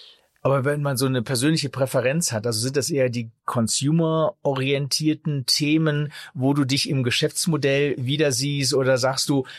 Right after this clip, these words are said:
"Nee, es kann ganz genauso auch Anlagenbau sein, also ganz andere Kundschaft, B two B,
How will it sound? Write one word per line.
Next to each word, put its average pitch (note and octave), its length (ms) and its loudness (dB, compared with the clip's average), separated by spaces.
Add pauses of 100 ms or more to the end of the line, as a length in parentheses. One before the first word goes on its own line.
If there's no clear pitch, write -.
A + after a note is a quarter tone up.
(140)
"Nee, C3 180 0
es B2+ 100 0
kann C3 220 0
ganz E3+ 340 2
genauso D3 540 2
auch A#2 160 0
Anlagenbau C#3+ 920 2
sein, C3+ 460 0
also B2 240 2
ganz D3 320 2
andere C3 400 0
Kundschaft, D3+ 720 -2
B C#3 180 -6
two D#3+ 160 0
B, D#3 540 -2